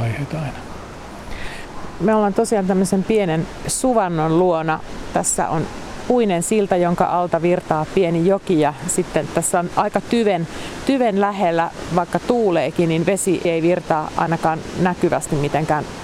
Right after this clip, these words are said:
Speaker 2: kovaa vauhtia. Olosuhteet on syksyiset, vois olla vieläkin syksyisemmät, vois olla aika kova sumu. Minkälainen esimerkiksi sumu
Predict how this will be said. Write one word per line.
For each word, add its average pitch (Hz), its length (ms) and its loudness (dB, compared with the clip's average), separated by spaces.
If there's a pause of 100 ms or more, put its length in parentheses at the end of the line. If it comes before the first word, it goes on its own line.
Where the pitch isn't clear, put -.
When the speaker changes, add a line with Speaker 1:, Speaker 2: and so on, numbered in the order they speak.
(460)
Speaker 2:
kovaa 170 420 2
vauhtia. 170 540 0
Olosuhteet 180 760 0
on 302 180 2
syksyiset, 185 800 2 (580)
vois 226 200 2
olla 240 300 2
vieläkin 294 440 2
syksyisemmät, 170 920 0
vois 220 220 2
olla 208 160 2
aika 240 280 0
kova 180 360 0
sumu. 185 540 2 (1500)
Minkälainen 180 720 2 (240)
esimerkiksi 180 720 0
sumu 202 420 2